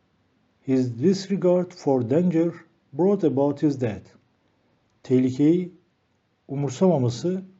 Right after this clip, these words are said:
ölümüne neden oldu. Evet arkadaşlar, bugünkü kelimelerimizi burada sonlandırıyoruz.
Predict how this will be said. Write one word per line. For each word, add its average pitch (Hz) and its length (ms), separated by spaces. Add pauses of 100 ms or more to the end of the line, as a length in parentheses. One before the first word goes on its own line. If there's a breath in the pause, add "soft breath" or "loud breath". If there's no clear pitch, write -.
ölümüne 143 340
neden 113 260
oldu. 98 280 (3250)
Evet 202 220
arkadaşlar, 120 500
bugünkü 170 280
kelimelerimizi 135 600
burada 151 200
sonlandırıyoruz. 143 800